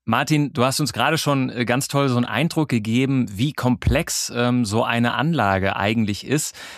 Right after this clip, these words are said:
Ähm, aber kannst du das noch mal vielleicht ein bisschen zusammenfassen, welche Ingenieurs- oder auch Technologieleistung,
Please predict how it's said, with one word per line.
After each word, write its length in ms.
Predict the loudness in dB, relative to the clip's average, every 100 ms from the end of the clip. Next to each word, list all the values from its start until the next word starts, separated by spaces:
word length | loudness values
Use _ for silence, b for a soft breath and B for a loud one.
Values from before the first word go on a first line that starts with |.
| B
Ähm, 220 | 0 0
aber 180 | 2 0
kannst 240 | 0 -2 0
du 40 |
das 180 | -2 0
noch 120 | 0
mal 320 | 2 4 2
vielleicht 260 | 0 -4 -2
ein 60 |
bisschen 220 | -4 -2 -4
zusammenfassen, 680 | -2 0 0 0 0 2
welche 280 | 2 0 0
Ingenieurs- 720 | -2 0 2 2 4 2 0 -2
oder 200 | -2 2
auch 200 | 0 -2
Technologieleistung, 1300 | -6 -2 -2 -2 -2 0 2 2 0 -2 -2 -2